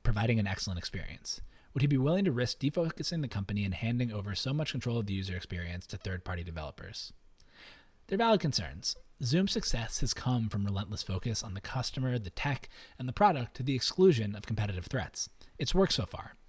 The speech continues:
But an advantage today is not the same thing as a moat. Zoom needs to protect business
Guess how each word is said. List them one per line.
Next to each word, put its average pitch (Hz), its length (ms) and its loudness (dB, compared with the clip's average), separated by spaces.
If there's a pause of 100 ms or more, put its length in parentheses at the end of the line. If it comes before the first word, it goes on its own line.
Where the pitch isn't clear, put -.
(580)
But 147 120 4
an 139 40 6
advantage 180 480 2
today 123 340 2
is 98 200 -4
not 117 300 -2
the - 80 -8
same 104 260 2
thing 90 280 -2
as 87 140 -4
a 90 60 -4
moat. 104 260 -2 (640)
Zoom 170 300 4
needs 147 220 4
to - 80 -6
protect - 420 -2
business 107 560 -2